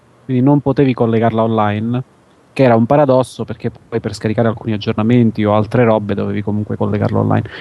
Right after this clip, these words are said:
quindi loro non volevano che... e il divieto è continuato a persistere anche dopo l'uscita della console, quindi tu, avendo questa console prima dell'uscita, non potevi sapere come funzionava il servizio online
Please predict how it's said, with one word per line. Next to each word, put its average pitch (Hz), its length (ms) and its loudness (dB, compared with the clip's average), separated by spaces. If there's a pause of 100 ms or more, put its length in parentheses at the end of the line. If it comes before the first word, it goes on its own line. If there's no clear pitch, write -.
quindi 139 180 4
loro 160 220 4
non 139 180 4
volevano 143 600 0
che... - 120 -12
e 147 140 2
il 156 120 4
divieto 151 500 2 (240)
è 131 180 -8
continuato 139 480 2
a 123 60 4
persistere 135 580 -2
anche 147 200 0
dopo 127 220 -2
l'uscita 117 320 -8
della 110 200 -2
console, 107 440 -6 (420)
quindi 135 300 4
tu, 147 140 2
avendo 131 320 4
questa 123 280 -2
console 120 360 0
prima 123 180 2
dell'uscita, 127 340 0
non 110 160 2
potevi 113 300 0
sapere 113 300 0
come 104 160 -4
funzionava 107 480 -2
il 101 80 0
servizio 104 500 -4
online 107 640 -2